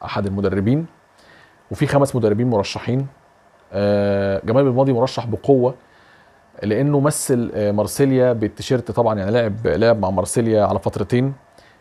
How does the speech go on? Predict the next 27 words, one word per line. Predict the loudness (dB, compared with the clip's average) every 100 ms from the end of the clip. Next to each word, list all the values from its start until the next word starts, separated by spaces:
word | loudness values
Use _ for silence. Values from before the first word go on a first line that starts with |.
| _ -10
آه، | -6 -2 -2 0 0 0
وهو | -2 2 4 4 4 4 2
الناس | -4 -4 -4 -2
بره | -2
شايفين | -2 -6 -4
ان | -4 -2
هو | 0 2
هيقدر | 0 0 -2 -4
ان | -2
هو | -2 0
يؤدي، | 0 0 -2 -2 -2
عنده | -2 -4
انتماء | -4 -2 -2
لمارسيليا | 0 -2 -2 0 0
الفرنسي، | 0 -2 -2 -2 0 0
ومدير | 0 2 2 2 -4 -16 -20 -6 0 0
فني، | 2 0 0 -2 -4 -6
آه، | -4 -2 -2
محنك، | -4 -2 -2 -2 -2
مدير | -2 -2
فني | -2 -2
عمل | 0 -2
مع | -2 -4
الجزائر، | -4 0 0 0 -6 -12
آه، | -12 -8 -8 -10 _ _ -20 -14 -4
يعني | -2 0 0 -2 -2
انجازات | -2 0 2 2